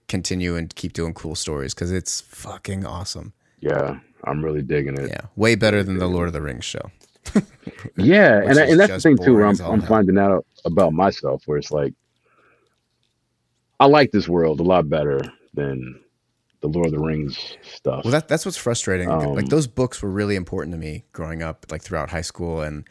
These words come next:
Speaker 1: they still are, and, and they're amazing. And there is a lot of things they could have done that they're just not doing. That they made
Speaker 2: Yeah.
Speaker 1: it, like, this really boring, Lord of the Rings shouldn't be political, but they're trying to make it like a Game of Thrones light,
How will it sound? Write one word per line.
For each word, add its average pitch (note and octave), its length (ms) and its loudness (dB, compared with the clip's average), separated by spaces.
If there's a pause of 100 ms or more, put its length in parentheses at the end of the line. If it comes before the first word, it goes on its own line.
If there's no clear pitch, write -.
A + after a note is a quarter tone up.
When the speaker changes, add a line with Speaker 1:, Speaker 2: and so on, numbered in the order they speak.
(200)
Speaker 1:
they G#2+ 100 -2
still D3 240 2
are, G#2+ 220 4
and, F2 380 -4
and F#2+ 120 -4
they're A2 120 2
amazing. F#2+ 540 0 (460)
And G2+ 260 0
there A#2 160 4
is A#2+ 280 0
a F2 80 -4
lot G2+ 400 0
of F2+ 500 -4 (840)
things G#2+ 340 -4
they E2+ 120 -6
could A#2 260 -4
have F2 180 -4
done G2 340 -4 (840)
that G2 200 -6
they're G2 140 0
just F2+ 280 -6
not D#2+ 240 -8
doing. C#2+ 340 -10
That F2+ 160 -8 (100)
they A2+ 140 0
made A2 240 2
Speaker 2:
Yeah. - 140 2
Speaker 1:
it, C2+ 40 -4
like, F#2+ 140 -6
this G2 160 -6 (340)
really E3 720 2
boring, A#2 680 0 (480)
Lord E3+ 160 4
of G3 40 2
the F#3+ 60 2
Rings F3+ 220 0
shouldn't F3+ 280 -2
be D#3+ 120 2
political, G2 500 -6
but G2+ 160 -6
they're A2 80 -2
trying D3 380 0
to C3 40 2
make B2+ 220 0
it G2 60 -4
like G2 120 -6
a G2 60 -6
Game G#2 300 -2
of G2 60 -6
Thrones G2+ 420 -2
light, A2 340 0